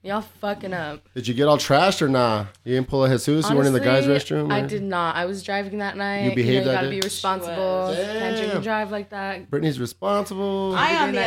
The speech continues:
Speaker 3: other
Speaker 1: shit.
Speaker 3: hand,
Speaker 2: I wish I was
Speaker 3: was drinking plenty of Henny.
Speaker 2: What?
Speaker 3: That was what I had.
Speaker 2: And D doesn't even drink.
Speaker 3: I know.
Speaker 1: D always drinking Henny, though.
Speaker 3: <laughs>
Speaker 2: That, yeah.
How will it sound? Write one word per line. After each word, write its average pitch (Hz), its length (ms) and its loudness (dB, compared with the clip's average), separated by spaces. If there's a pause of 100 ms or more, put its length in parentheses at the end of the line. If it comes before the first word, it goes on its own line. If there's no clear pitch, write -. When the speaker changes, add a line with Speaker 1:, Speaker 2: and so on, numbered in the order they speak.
Speaker 3:
other 226 100 -2
Speaker 1:
shit. - 40 2
Speaker 3:
hand, - 180 2
Speaker 2:
I 214 40 -2
wish 220 100 -6
I - 20 -6
was 214 240 -2
Speaker 3:
was 226 100 -4
drinking 208 360 -12
plenty 247 360 -10
of 190 60 -10
Henny. 170 440 -14 (120)
Speaker 2:
What? 160 160 -8
Speaker 3:
That 185 160 -2
was 185 140 -2
what 185 100 -6
I 185 60 -6
had. 185 280 -8
Speaker 2:
And 113 120 -4
D 160 100 2
doesn't 147 200 0
even 107 160 -4
drink. 131 340 -8 (180)
Speaker 3:
I 156 80 -20
know. 147 160 -18
Speaker 1:
D 262 180 -4
always 202 300 -2
drinking 170 280 -10
Henny, 165 260 -8
though. 143 360 -12
Speaker 3:
<laughs> 285 60 -12 (1400)
Speaker 2:
That, 107 220 -8
yeah. 151 320 0